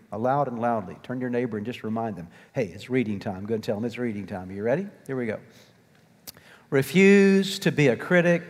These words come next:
full of bias toward others, and judgment will not be passed on to you. For you'll be judged by the same standard that you've used to judge others.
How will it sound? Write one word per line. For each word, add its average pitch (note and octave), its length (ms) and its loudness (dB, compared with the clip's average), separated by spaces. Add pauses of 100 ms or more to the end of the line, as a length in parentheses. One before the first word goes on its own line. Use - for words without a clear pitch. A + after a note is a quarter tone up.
(300)
full D#3+ 320 6
of A#2+ 160 2
bias D3 560 6
toward D3+ 240 0
others, G#2+ 480 -2 (460)
and B2 180 0
judgment C3+ 600 4
will C3+ 100 0
not C3 240 2
be B2 80 0
passed B2 460 -2
on B2 160 0
to B2 40 0
you. B2 300 -4 (520)
For B2+ 100 -2
you'll C#3 260 4
be C#3+ 200 2
judged A#2+ 800 2
by A#2+ 140 4
the B2 100 -2
same B2 340 0
standard B2 760 -2
that G#2+ 140 -6
you've B2 220 0
used A#2 380 -2
to A2+ 80 -6
judge A2+ 320 0
others. A#2+ 500 -2